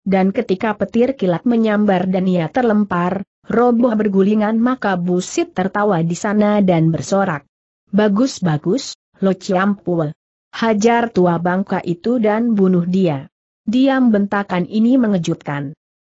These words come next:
"Jangan cecowetan di sana, anak muda. Bantu aku menyelamatkan tubuhku dan lindungi."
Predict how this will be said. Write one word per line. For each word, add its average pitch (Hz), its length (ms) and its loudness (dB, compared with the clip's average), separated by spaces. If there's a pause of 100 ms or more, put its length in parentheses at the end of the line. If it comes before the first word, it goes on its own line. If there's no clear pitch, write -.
(140)
"Jangan 269 480 2
cecowetan 196 800 -2
di 190 100 0
sana, 233 480 -2 (220)
anak 185 340 -2
muda. 202 400 2 (480)
Bantu 233 560 0
aku 247 400 -2
menyelamatkan 220 960 2
tubuhku 226 560 0
dan 214 160 0
lindungi." 170 640 2